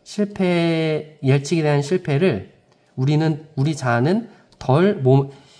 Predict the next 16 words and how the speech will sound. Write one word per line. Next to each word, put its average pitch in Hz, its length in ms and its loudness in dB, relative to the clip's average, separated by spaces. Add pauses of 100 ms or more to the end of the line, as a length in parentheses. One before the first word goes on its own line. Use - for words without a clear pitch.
(100)
인클라인 180 460 2
하면 170 200 0
몸 131 180 4
하는 165 200 2
경향이 127 280 0
있다. 101 260 -8
덜 185 480 0 (540)
기분 156 300 2
나쁘게 143 320 -2
받아들이는 117 580 -2
경향이 113 300 -4
있다. 95 300 -12 (460)
덜 190 480 0
기분이 131 320 -2
안 107 160 -4
나쁘다. 113 440 -4